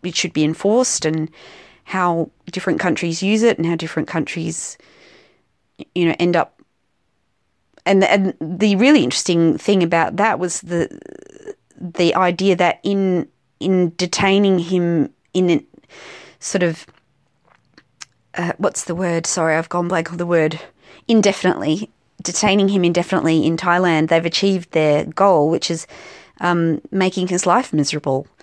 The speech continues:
Um, I don't know what he did to deserve it. I imagine, uh, it's got something to do with offending a royal family, I think. That's what the, that's the impression that I got from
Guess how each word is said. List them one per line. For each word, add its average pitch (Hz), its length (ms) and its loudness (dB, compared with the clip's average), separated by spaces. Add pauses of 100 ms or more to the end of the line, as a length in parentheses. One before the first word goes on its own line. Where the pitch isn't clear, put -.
(640)
Um, 165 480 -2 (920)
I 185 60 -4
don't 175 140 0
know 156 100 2
what 170 200 0
he 175 140 -6
did 165 220 -6
to 165 80 -4
deserve 170 480 0
it. 262 220 2
I 165 60 2
imagine, 175 680 -2 (600)
uh, 165 480 2 (120)
it's - 240 -12
got - 180 -2
something 170 340 0
to 170 120 -6
do 180 200 -2
with 170 180 -2
offending 165 720 0
a 165 60 -2
royal 165 320 0
family, 180 580 -2
I 208 60 0
think. - 500 -6
That's - 300 -6
what 185 140 -2 (800)
the, - 160 -4 (120)
that's - 320 -8
the 180 140 -4
impression 190 480 -2
that - 100 -2
I 175 80 0
got 185 240 -2
from 175 320 -6